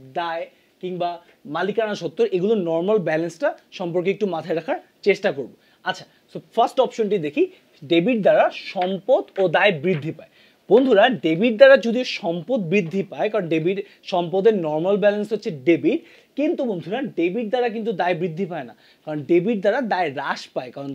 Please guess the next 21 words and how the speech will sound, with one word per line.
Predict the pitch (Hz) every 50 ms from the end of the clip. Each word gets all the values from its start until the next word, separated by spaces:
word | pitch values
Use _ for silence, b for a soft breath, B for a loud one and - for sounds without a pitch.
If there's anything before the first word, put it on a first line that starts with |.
| 127 147
দায়ের | 143 170 208 247 233 208 156
নরমাল | 151 156 160 180 220 247 226 180
ব্যালেন্স | 175 165 175 175 165 196
হচ্ছে | 170 - 202 202 _ -
ক্রেডিট | 165 151 143 220 277 262 - _ _ 139
এবং | 147 143 135
দায় | 165 180 190 175
যখন | 202 208 214 165 139
হ্রাস | 143 156 202 208 - - -
পায় | 185 277 320 b b b b -
তখন | 170 160 175 160
সেটি | 190 165 175 185
হবে | 196 233 240 185 135
ডেবিট। | 165 151 113 107 b b b b b b
সুতরাং | - 185 180 220 226 220 - - 196
এই | 208 214 214 196
অপশনটি | 202 - - 247 226 196 214 247 233 -
হচ্ছে | 160 - - 139 -
না। | _ b b b b b b b b b b _ _ -
দ্বিতীয় | 208 220 214 - 269 302 311 247
যে | 294